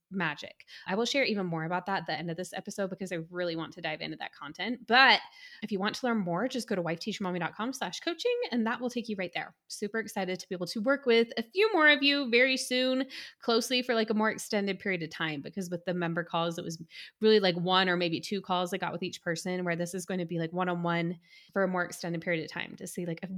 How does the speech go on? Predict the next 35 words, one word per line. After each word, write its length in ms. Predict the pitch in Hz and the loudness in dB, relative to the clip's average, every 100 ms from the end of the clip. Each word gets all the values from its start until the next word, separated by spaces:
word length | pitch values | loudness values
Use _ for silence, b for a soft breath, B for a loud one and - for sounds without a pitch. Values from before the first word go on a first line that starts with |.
| 175 | 0
real 180 | 220 214 | 0 0
transformation 600 | - - - 185 - - | -4 -12 -14 -12 -12 -12
with 120 | - | -16
coaching. 380 | - - - 208 | -16 -16 -14 -14
<laughs> 60 | - | -12
So 380 | - 165 202 202 | -12 -8 -6 -6
excited. 320 | 208 - 180 - - B B B B B 240 | -8 -6 -8 -8 -16 B B B B B 0
Okay, 320 | 214 214 - - | 4 4 2 -10
so 260 | - 226 - B B - | 0 2 2 B B 0
let's 340 | 220 - - 202 | 2 2 -4 -8
dive 320 | 196 214 254 254 226 | 0 2 2 0 0
into 520 | 240 247 - 220 240 | 2 0 -2 0 0
this 180 | 226 220 | 0 -2
topic. 360 | 190 - - | -6 -6 -10
So 320 | - 214 190 190 | -6 0 0 0
I 160 | 226 | 0
want 240 | 240 349 - | 0 -2 -2
to 200 | - 262 | -2 0
explain 400 | 233 - 208 214 | -2 -2 0 0
that 100 | 196 | 0
many 240 | 214 320 | 2 2
teachers 880 | 392 - 202 - 285 349 453 - - B B B - | 0 -2 -4 -2 -2 0 0 -2 -12 B B B 0
might 320 | 214 277 339 | 4 6 4
have 460 | - 294 285 269 240 - | 0 4 6 6 2 -12
preconceived 720 | - 294 311 302 302 269 247 202 | -4 2 2 2 -2 0 -2 -2
notions 460 | 175 196 202 208 226 | -2 -2 -2 -2 -4
about 500 | 196 190 190 196 - | 0 2 2 0 -6
certain 440 | - 202 190 180 | -6 -6 -6 -6
students, 640 | - - 175 - - - 202 | -6 -4 -4 -4 -12 -6 -4
like 140 | 170 | -2
I 40 | 196 | -2
mentioned 340 | 190 170 196 | -2 -2 -4
in 60 | 180 | -4
the 80 | 175 | -2
title, 400 | - 170 - | -2 -2 -4